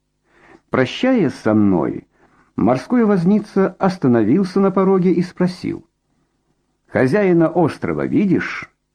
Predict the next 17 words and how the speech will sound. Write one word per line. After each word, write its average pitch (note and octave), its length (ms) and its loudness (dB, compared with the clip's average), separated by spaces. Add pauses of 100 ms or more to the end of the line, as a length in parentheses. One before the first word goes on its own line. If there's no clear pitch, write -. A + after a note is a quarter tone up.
(300)
«Нет», C3+ 680 0 (500)
ответил C#3 480 0
я. C3 320 0 (560)
«Вот F#3 480 0
он». C2 440 -2 (500)
И B2+ 120 2
рыбак D3+ 600 2
показал B2 480 0
рукой C3 320 2
на A2+ 140 0
крышу E3+ 400 0
соседнего A#2 600 0
дома. B1 420 -6 (1080)
Там E3+ 280 2
рядом F3+ 400 2
с - 140 -12
трубой, A#2 720 0